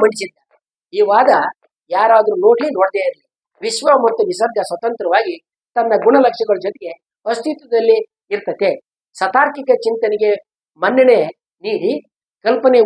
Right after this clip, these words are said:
ಊಹೆಗಳನ್ನ ಒದಗಿಸುತ್ತದೆ. ಯಾವುದೇ ಅರ್ಥೈಸಿಕೆ ಇಲ್ಲದೆ ವಿಶ್ವ ಕಂಡಂತೆ ಅನುಭವಕ್ಕೆ ಬಂದಂತೆ ಪರಿಗಣಿಸ್ತಕ್ಕಂಥದ್ದು ಇದರ ಮುಖ್ಯವಾದಂತ ಲಕ್ಷಣ. ವಿಜ್ಞಾನ ಈ ವಾದದ ಅಂಶಗಳನ್ನ ಅಳವಡಿಸಿಕೊಂಡಿದೆ. ವೀಕ್ಷಣೆ, ಕ್ರಮಬದ್ಧ ಸತಾರ್ಕಿಕ ಚಿಂತನೆ, ವಾದ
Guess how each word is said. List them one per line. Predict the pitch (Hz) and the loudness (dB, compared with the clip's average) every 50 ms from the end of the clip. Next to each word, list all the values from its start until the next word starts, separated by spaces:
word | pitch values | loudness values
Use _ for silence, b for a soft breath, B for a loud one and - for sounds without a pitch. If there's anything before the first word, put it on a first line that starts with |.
| 214 | 4
ಊಹೆಗಳನ್ನ | 208 202 202 208 208 202 202 196 175 170 | 4 4 4 2 0 -2 -2 -2 -4 -2
ಒದಗಿಸುತ್ತದೆ. | 185 240 247 226 - - - - 165 - 202 180 151 - _ _ _ _ _ _ _ 160 | -2 0 -2 -2 -4 -8 -12 -20 -14 -10 -10 -8 -10 -10 _ _ _ _ _ _ _ -2
ಯಾವುದೇ | 175 208 233 247 247 254 240 | 0 2 4 4 4 4 4
ಅರ್ಥೈಸಿಕೆ | 220 185 - - - 254 254 247 - - 214 | 2 2 2 0 0 0 0 0 -4 -6 -6
ಇಲ್ಲದೆ | 180 175 - - 247 180 - - _ _ _ _ _ _ _ _ | -6 -4 -2 0 0 0 0 -4 _ _ _ _ _ _ _ _
ವಿಶ್ವ | 202 226 - - 311 311 311 | -12 -12 -6 -2 -2 0 0
ಕಂಡಂತೆ | 262 214 185 180 185 233 - - 175 151 160 - _ _ _ _ _ _ - | 0 -2 0 -2 -2 -4 -4 -8 -10 -10 -10 -12 _ _ _ _ _ _ -8
ಅನುಭವಕ್ಕೆ | 208 269 269 269 262 240 220 - 220 196 170 | -4 0 2 2 2 2 2 0 -2 -2 -2
ಬಂದಂತೆ | 170 170 165 196 240 - 214 185 185 _ | -4 -4 -4 -6 -8 -8 -10 -14 -14 _
ಪರಿಗಣಿಸ್ತಕ್ಕಂಥದ್ದು | - 233 262 262 240 226 226 - 214 202 - 196 175 - - 285 294 - 160 156 - _ | -8 -4 -2 -2 -2 -2 -2 -4 -6 -8 -6 -8 -14 -12 -12 -10 -6 -6 -6 -6 -8 _
ಇದರ | 180 190 180 | -12 -12 -10
ಮುಖ್ಯವಾದಂತ | 170 180 - _ - 339 - - - - 320 285 | -10 -12 -14 _ -12 -12 -12 -12 -6 -2 -2 -2
ಲಕ್ಷಣ. | 240 - - 190 170 147 - _ _ _ _ _ _ _ _ _ _ 180 | -2 -4 -8 -14 -18 -20 -20 _ _ _ _ _ _ _ _ _ _ -8
ವಿಜ್ಞಾನ | 240 - 254 262 254 226 185 156 147 190 - _ _ _ 208 | -6 -2 0 2 2 2 2 0 -4 -6 -8 _ _ _ -12
ಈ | 196 190 | -10 -6
ವಾದದ | 175 170 190 214 226 226 220 208 - | -4 -2 0 0 0 0 0 -2 -4
ಅಂಶಗಳನ್ನ | 196 240 - 233 208 208 196 196 190 175 | -4 -4 -4 -2 -2 0 -2 -2 -2 -2
ಅಳವಡಿಸಿಕೊಂಡಿದೆ. | 156 160 180 185 180 175 - - _ _ _ - 190 240 247 - _ _ _ _ _ _ _ _ _ | 0 0 0 -2 -2 -4 -8 -14 _ _ _ -12 -12 -12 -12 -12 _ _ _ _ _ _ _ _ _
ವೀಕ್ಷಣೆ, | 175 208 208 - - 170 170 196 233 277 277 _ _ _ _ | -2 -2 -2 0 -2 -2 0 0 -2 -4 -6 _ _ _ _
ಕ್ರಮಬದ್ಧ | - 175 190 214 202 190 196 170 165 - 240 - - _ _ | -10 -6 -4 -4 -2 0 -2 -2 -2 -4 -6 -6 -8 _ _
ಸತಾರ್ಕಿಕ | - 160 - 208 226 220 220 - - 170 - | -14 -6 -2 -2 -2 -2 -4 -8 -14 -14 -16
ಚಿಂತನೆ, | - - - _ 294 294 - - - _ _ _ _ _ _ _ _ 139 | -18 -20 -20 _ _ -14 -14 -14 -14 _ _ _ _ _ _ _ _ -4
ವಾದ | 165 208 233 | -2 0 0